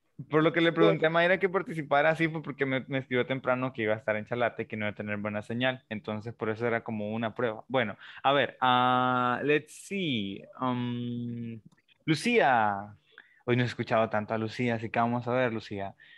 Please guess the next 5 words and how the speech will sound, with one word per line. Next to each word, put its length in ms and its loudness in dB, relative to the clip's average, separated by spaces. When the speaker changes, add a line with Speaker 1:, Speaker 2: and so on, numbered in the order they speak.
Speaker 1:
Tell 220 6
me, 160 6
Lucía. 600 2
Nearly 480 6
all. 480 6